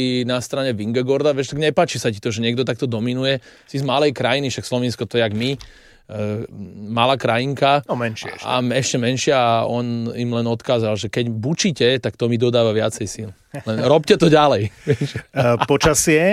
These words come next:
Speaker 2: e, v tejto chvíli nahrávame a streamujeme, keď je päť štyridsaťdeväť. E, vrátime sa k majstrovstvám sveta vo futbale, ale predtým počasie. Ono to nevyzerá ráno v Bratislave na to, že by mohlo byť tridsať stupňov, ale vraj bude.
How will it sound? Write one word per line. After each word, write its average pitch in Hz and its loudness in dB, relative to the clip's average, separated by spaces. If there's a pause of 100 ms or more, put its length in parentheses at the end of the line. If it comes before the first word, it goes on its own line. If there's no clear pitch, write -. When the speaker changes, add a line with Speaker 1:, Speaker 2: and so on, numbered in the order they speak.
Speaker 2:
e, 120 0
v 107 -2
tejto 123 2
chvíli 127 0
nahrávame 120 0
a - -8
streamujeme, 120 -2
keď 113 -6
je 110 -2
päť 123 -2
štyridsaťdeväť. 113 -4
E, - -18 (400)
vrátime 120 0
sa 123 -2
k 110 -6
majstrovstvám 113 -2
sveta 107 -2
vo 101 -4
futbale, 156 0
ale 110 -4
predtým 120 -4 (180)
počasie. 127 -2
Ono 135 -2
to 139 -6
nevyzerá 135 -2
ráno 110 -2
v 117 -12
Bratislave 110 -2
na 110 -2
to, 123 -4
že 113 -4
by 104 -6
mohlo 110 -4
byť 104 -4
tridsať 107 -4
stupňov, 107 -6
ale 101 -6
vraj 110 -2
bude. 92 -12